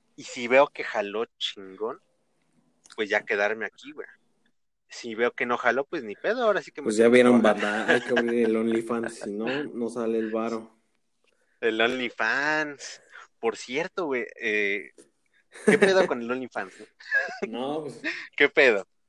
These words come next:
Speaker 1: Está, está cabrón el dinero de ahí,
Speaker 2: Eh,
Speaker 1: ¿no?
Speaker 2: me han contado, yo no me he metido. <laughs> Ah, no.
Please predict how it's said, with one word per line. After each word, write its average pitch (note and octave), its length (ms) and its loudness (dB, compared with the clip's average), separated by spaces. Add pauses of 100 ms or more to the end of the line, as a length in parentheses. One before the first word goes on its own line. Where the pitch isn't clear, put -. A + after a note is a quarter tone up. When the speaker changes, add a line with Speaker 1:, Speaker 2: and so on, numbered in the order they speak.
(240)
Speaker 1:
Está, C3 640 4
está C3 260 -4
cabrón D3 360 4
el D3+ 140 0
dinero G2+ 320 0
de C#3 100 2
ahí, G#2 180 2
Speaker 2:
Eh, - 40 -4
Speaker 1:
¿no? B2+ 60 -4
Speaker 2:
me B2 100 0
han C#3+ 120 -6
contado, C#3 480 -2
yo D3 120 0
no C3+ 140 -2
me B2+ 80 -4
he - 20 -2
metido. A#2 480 -4 (240)
<laughs> - 1300 -6 (2250)
Ah, - 380 0
no. C3+ 180 -8